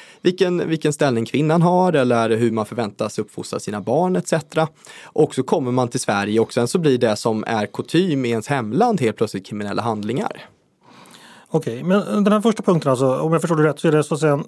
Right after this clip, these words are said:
Speaker 2: selektionsprocess i svensk invandringspolitik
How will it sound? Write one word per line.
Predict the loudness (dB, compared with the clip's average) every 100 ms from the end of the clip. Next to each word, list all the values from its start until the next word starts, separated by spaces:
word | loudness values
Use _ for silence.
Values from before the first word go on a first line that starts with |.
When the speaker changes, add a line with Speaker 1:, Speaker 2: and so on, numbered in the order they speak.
| -10
Speaker 2:
selektionsprocess | -2 0 0 0 2 2 -2 -10 -2 -4 -4 -6
i | -6
svensk | 0 0 2
invandringspolitik | 0 0 0 -2 -4 0 0 0 -12